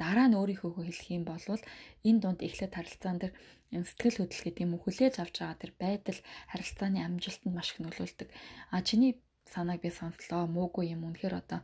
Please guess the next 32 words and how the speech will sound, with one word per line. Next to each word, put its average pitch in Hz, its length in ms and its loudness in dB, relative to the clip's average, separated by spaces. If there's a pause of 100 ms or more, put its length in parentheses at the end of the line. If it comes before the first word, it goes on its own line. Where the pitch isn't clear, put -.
(260)
тийм 185 200 2
ээ, 190 40 -4 (240)
би 190 160 0
ч - 80 -6
гэсэн - 160 -4
бас - 160 -8
ингэж 170 320 -4
бодож - 240 -8
байна. 170 160 -2
Гэхдээ - 320 2
нөгөө 175 320 6
талаар 170 480 0
гэд - 240 -4
өөрийнхөө 175 240 0
санааг 165 320 -8
хэлэх - 160 -14
нь 170 160 -8
нэлээд 175 160 -6
амжилттай - 520 -6
байдаг 175 280 -6
тохиолдол - 320 -10
дурдсан - 400 -6
байгаа. 165 160 -4 (400)
Тэгэлгүйгээр, 220 600 4 (1200)
"Аа, 208 160 8
чи 247 80 8
тэгж 214 240 6
бодож 175 80 0
байгаа 170 160 -4
юм. 170 80 -6
Гэхдээ 202 200 0
би 247 60 8